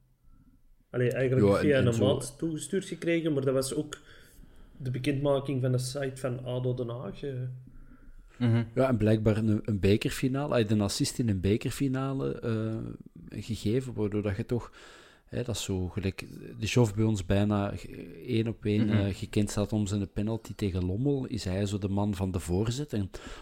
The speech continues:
Speaker 2: ah, ik vind dat wel schoon voor die, eh, die mensen toen, ten tijde dat hij, dat hij kort coach was, werd hij zo wat,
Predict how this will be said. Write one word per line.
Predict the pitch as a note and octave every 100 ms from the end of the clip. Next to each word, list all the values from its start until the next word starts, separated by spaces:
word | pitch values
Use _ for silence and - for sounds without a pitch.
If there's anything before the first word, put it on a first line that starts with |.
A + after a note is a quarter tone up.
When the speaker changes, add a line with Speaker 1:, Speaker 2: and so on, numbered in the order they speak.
| -
Speaker 2:
ah, |
ik | G#2+
vind | - A2
dat | F#2+
wel | A#2+
schoon | B2 - G2 D3
voor | A#2+ G#2
die, | F#2+ F2+
eh, | F2 F2
die | F#2 F2+
mensen | F#2+ A#2 A#2+
toen, | - G#2 - - - - - - - -
ten | G#2 F#2
tijde | G2 G2
dat | G2+ -
hij, | F#2 F#2+
dat | F#2+ -
hij | -
kort | - G#2 -
coach | - A2 -
was, | - A#2+ -
werd | A2 G2+
hij | G2+
zo | F#2
wat, | F2